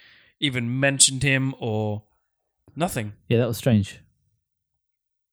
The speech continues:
Speaker 1: He
Speaker 2: That was
Speaker 1: was
Speaker 2: strange.
Speaker 1: easily probably one of the best parts of Daredevil.
Speaker 2: I'm hoping they're saving him up for something.
Speaker 1: Yeah.
Speaker 2: Okay.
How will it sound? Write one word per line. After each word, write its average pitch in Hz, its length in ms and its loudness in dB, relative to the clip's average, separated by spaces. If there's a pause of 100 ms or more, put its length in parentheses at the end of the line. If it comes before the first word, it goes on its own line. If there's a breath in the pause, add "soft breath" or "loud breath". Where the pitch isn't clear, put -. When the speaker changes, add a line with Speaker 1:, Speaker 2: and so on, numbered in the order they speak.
Speaker 1:
He 135 40 -8
Speaker 2:
That 143 60 2
was 160 60 4
Speaker 1:
was 147 100 4
Speaker 2:
strange. 123 240 4
Speaker 1:
easily 139 180 2
probably 123 200 -2
one 117 100 -2
of - 20 -2
the 117 60 -4
best 120 240 -2
parts 117 260 -2
of 110 300 -14 (480)
Daredevil. 110 340 -8 (1160)
Speaker 2:
I'm 120 100 -2
hoping 131 280 4
they're 120 100 4
saving 110 280 0
him 107 100 2
up 95 120 -6
for 107 80 -10
something. 95 300 -10 (100)
Speaker 1:
Yeah. 117 220 -4 (4000)
Speaker 2:
Okay. 135 180 0